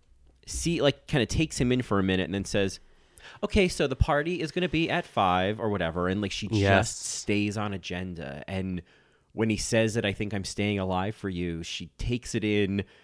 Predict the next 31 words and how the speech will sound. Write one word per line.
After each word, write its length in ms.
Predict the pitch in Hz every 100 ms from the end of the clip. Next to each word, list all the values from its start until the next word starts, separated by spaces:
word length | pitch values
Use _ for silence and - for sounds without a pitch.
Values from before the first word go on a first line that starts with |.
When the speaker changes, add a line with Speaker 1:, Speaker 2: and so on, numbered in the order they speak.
| - -
Speaker 1:
and 180 | 113 113
then 220 | 107 101
forces 680 | - - - - 143 156 135
herself 320 | 117 110 110 -
to 60 | 113
say, 240 | 113 110 98 - - _ _ 151 139
"Well, 400 | 123 147 214 247
that's 400 | 185 226 - 202
what 260 | 185 -
people 380 | - 220 - 254
do," 600 | 196 233 294 220 226 202 -
you 200 | 151 147
know? 320 | 143 165 170
And 260 | 135 131 117 -
Speaker 2:
They 240 | 101 113
stay 360 | 131 - - 156
alive 420 | 180 170 202 214
for 240 | - 135 123
each 200 | - -
other. 220 | - -
Speaker 1:
Yeah, 420 | 202 233 220 135
Speaker 2:
Ugh. 120 | 92
Speaker 1:
the 100 | -
way 280 | 143 156 208
she 240 | - 175 139
pivots 680 | - - 185 208 117 -
in 80 | 117
these 200 | 113 98
moments, 680 | 113 117 156 139 90 85 -
it's, 360 | 117 - - - - - - - -
um, 560 | 113 104 90 90 87